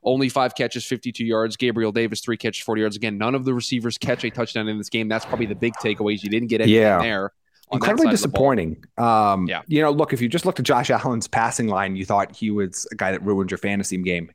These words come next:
Speaker 2: And, and he was actually, where did he end up here? I'm, I'm taking a look right now. I feel, I feel like he finishes, like, a top three quarterback so far. Uh, obviously, as you know, we're recording this during Sunday Night Football, uh, all that fun stuff. So it is possible.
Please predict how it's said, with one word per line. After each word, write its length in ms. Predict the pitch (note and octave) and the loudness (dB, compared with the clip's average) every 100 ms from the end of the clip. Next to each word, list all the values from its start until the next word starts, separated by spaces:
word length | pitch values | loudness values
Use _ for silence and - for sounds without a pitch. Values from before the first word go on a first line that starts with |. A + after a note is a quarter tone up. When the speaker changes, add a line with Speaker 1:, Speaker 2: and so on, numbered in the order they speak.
| - | -6
Speaker 2:
And, 220 | F#2+ F#2 | -4 -2
and 200 | A2 G#2 | -2 -2
he 80 | G#2+ | 0
was 100 | G#2+ | 2
actually, 400 | G#2+ G#2+ - G2+ | 2 0 -2 -2
where 140 | A2 G3 | 0 2
did 80 | |
he 60 | F#3+ | 2
end 100 | B2+ | 0
up 100 | F#2+ | -2
here? 120 | - E2 | -4 -6
I'm, 160 | E2+ | -6
I'm 140 | - F#2+ | -8 -6
taking 180 | G#2 G2 | -4 -4
a 40 | |
look 160 | F#2 F#2+ | -4 -4
right 160 | E2 | -4
now. 180 | F#2 F2 | -2 -2
I 60 | D#2+ | -2
feel, 180 | C3+ D#3 - | 0 -2 -2
I 40 | - | -4
feel 120 | D#3 | -2
like 100 | F3+ | -2
he 80 | G#3+ | -2
finishes, 320 | A2+ G#2 F#2 | -2 -2 -2
like, 140 | F2 E2+ | -2 -4
a 60 | |
top 240 | - G2+ - | -4 -6 -2
three 160 | F2+ | -4
quarterback 560 | - E2+ G2+ A#2+ A#2+ - _ _ _ - | -2 -2 0 -2 -2 -6 _ _ _ -4
so 120 | B2+ | -2
far. 340 | A#2 B2 B2 - - - - - | 2 4 4 0 -12 -18 -12 0
Uh, 40 | |
obviously, 440 | A2 B2 C#3 A#2+ C3 | 2 4 4 4 4
as 80 | A2 | 4
you 80 | |
know, 100 | A2+ | 4
we're 120 | G#2 G2+ | 4 2
recording 400 | G2 G#2 G2 F#2 | 2 2 2 0
this 100 | - | -2
during 140 | E2+ | -4
Sunday 160 | D#2+ D2 | -4 -10
Night 80 | |
Football, 480 | - B2 G#2 G2+ F#2 E2 | -8 -4 0 2 2 0
uh, 200 | D#2 D#2 - | -4 -6 -6
all 80 | D2+ | -6
that 160 | D2 - | -6 -8
fun 160 | D#2 | -8
stuff. 320 | - G#2 F#2 - | -2 -2 -2 0
So 260 | F#2 F2 - - - - | 0 0 -4 -20 -20 -6
it 120 | B2 | -2
is 80 | A#2+ | -2
possible. 800 | - B2 A2+ - G#2+ G2+ F#2+ - | 0 2 2 0 2 4 2 -2